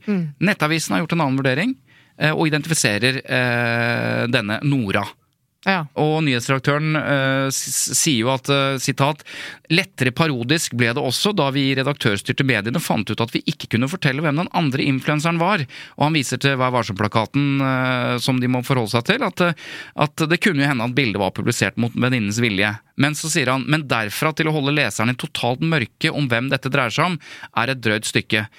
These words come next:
Speaker 2: Et stykke
Speaker 1: Men
Speaker 2: som truer med å gjøre Vær varsom-instituttet til en parodi på seg selv." Og så s-, utdyper han overfor Medie tjuefire da, at, eh, selve det faktum at det er denne kjente influenseren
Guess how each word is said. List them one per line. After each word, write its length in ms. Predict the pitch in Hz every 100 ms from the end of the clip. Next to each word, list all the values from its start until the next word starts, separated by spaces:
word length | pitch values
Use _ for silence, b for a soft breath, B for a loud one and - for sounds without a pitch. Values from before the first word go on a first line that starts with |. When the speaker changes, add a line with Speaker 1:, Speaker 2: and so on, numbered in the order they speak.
| B -
Speaker 2:
Et 100 | 143
stykke 280 | - 143
Speaker 1:
Men 80 | 262
Speaker 2:
som 120 | 156
truer 400 | 151 185 147 110
med 160 | 107 160
å 80 | 190
gjøre 240 | 156 123
Vær 140 | 127 127 127
varsom-instituttet 840 | 104 107 104 104 - - 113 165
til 120 | 139
en 80 | 120
parodi 520 | 120 123 123 101 101
på 120 | - 113
seg 140 | 120
selv." 320 | - 120 113 - B B B B B -
Og 60 |
så 140 | 147 180
s-, 160 | - -
utdyper 560 | 156 135 113 127 143
han 140 | 165 165
overfor 320 | 151 110 135
Medie 160 | 131 110
tjuefire 240 | 139 139 127
da, 140 | 233
at, 140 | 175 160 160 - -
eh, 140 | 87 - - -
selve 380 | - - 143 135
det 100 | 139
faktum 420 | - 110 - 139
at 140 | 135 -
det 80 |
er 180 | 123 110
denne 180 | 123 110
kjente 320 | 113 127 90 113
influenseren 640 | 95 120 110 - 180